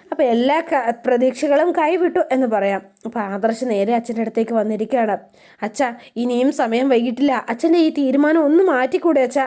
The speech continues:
എന്ന് ചോദിച്ചു. അച്ഛൻ എന്താ അച്ഛാ ഇങ്ങനെ?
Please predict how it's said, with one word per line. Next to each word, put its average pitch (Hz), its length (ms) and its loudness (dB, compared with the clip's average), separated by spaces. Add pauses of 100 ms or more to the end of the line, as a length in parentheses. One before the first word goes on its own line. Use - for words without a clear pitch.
എന്ന് 226 200 0
ചോദിച്ചു. 220 340 2 (440)
അച്ഛൻ 349 260 0
എന്താ 277 320 0
അച്ഛാ 302 200 0
ഇങ്ങനെ? 262 420 2